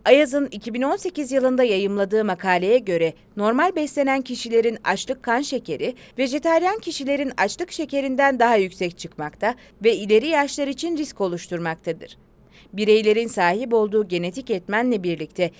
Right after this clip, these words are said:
gün içerisindeki fiziksel hareket durumu,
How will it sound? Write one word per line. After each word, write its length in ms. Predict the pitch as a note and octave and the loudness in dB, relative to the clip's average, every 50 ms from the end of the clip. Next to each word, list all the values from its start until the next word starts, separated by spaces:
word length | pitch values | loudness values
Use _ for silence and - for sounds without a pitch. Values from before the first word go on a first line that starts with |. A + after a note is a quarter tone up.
| - _ _ _ | -20 _ _ _
gün 120 | D4+ E4+ | -4 -2
içerisindeki 720 | G4 F4+ - E4+ E4 D4 C#4+ - D4 C#4 C4+ D4+ - - C4+ | -2 -2 -2 -4 -4 -4 -6 -6 -6 -6 -6 -6 -8 -10 -10
fiziksel 520 | - C#4 A3+ F#3+ F#3+ - - A#3+ B3+ D4 | -10 -10 -10 -10 -12 -6 -2 -2 0 2
hareket 440 | C4 G3+ F#3+ F#3 - C#4+ C#4+ - _ | 2 0 0 -2 -6 -8 -8 -6 _
durumu, 380 | F#3+ F3 D#3+ C#3 C3+ - C4 | -6 -6 -6 -6 -8 -10 -10